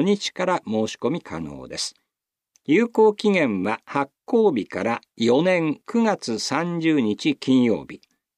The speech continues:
費用は千円または二万五百十円です。住民税の課税状況などにより異なります。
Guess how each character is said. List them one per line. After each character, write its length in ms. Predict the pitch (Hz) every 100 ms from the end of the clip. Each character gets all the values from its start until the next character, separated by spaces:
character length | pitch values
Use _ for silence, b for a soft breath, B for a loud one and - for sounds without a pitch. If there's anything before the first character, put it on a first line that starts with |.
| _ _
費 140 | 175
用 240 | 170 120
は 180 | 101 113 - _
千 480 | - 214 233 214 143
円 280 | 90 73 - -
ま 120 | 113
た 180 | 160 117
は 180 | 104 -
二 180 | 120 135
万 380 | 190 196 135 90 90
五 160 | 110
百 500 | - 190 185 - 202
十 340 | 98 107 139 135
円 260 | 120 98
で 100 | 87
す。 180 | - - b b b -
住 180 | 131
民 240 | 131 131 117
税 180 | 101 95
の 180 | 95
課 200 | - 117
税 340 | 117 156 175 170
状 240 | 165 170
況 380 | 156 147 131 127
な 200 | 123 139
ど 140 | 135
に 160 | 120 117
よ 160 | 104 127
り 160 | 175
異 300 | - 76 120
な 100 | 127
り 120 | 104
ま 120 | 90 87
す。 200 | -